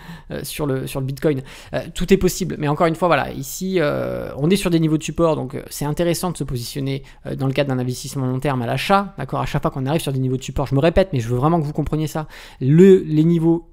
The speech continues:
euh, qui sont, euh, euh, vraiment top pour acheter quand on fait de l'investissement long terme, ce sont les niveaux de support, d'accord ? Il faut pas placer tout son capital, mais à chaque fois qu'on arrive sur des niveaux de support, on place un petit peu de son capital.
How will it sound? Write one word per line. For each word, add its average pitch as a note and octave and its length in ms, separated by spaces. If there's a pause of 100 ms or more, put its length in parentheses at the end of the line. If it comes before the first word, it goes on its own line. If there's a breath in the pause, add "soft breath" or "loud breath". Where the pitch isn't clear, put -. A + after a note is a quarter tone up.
euh, C3+ 600
qui C3 140
sont, C#3 380
euh, - 180 (320 soft breath)
euh, C3+ 80
vraiment D3 300
top F3 320
pour C3+ 160
acheter D3 220
quand B2 160
on B2+ 80
fait D3+ 100
de C#3 60
l'investissement A#2+ 340
long A#2+ 100
terme, F#3 200
ce - 80
sont D#3 100
les C#3+ 60
niveaux C3+ 180
de C#3 60
support, D3+ 400
d'accord ? - 240
Il - 20
faut C#3+ 120
pas - 140 (220 loud breath)
placer F#3 260
tout E3+ 80
son D#3 140
capital, D3 340
mais B2+ 80
à C3+ 60
chaque E3+ 240
fois F3+ 80
qu'on D#3 120
arrive D3+ 200
sur C#3+ 120
des C3 60
niveaux B2+ 180
de B2 40
support, E3 300 (240 loud breath)
on - 80
place D#3 240
un C#3+ 60
petit C#3 120
peu C#3+ 80
de - 60
son C3+ 80
capital. - 320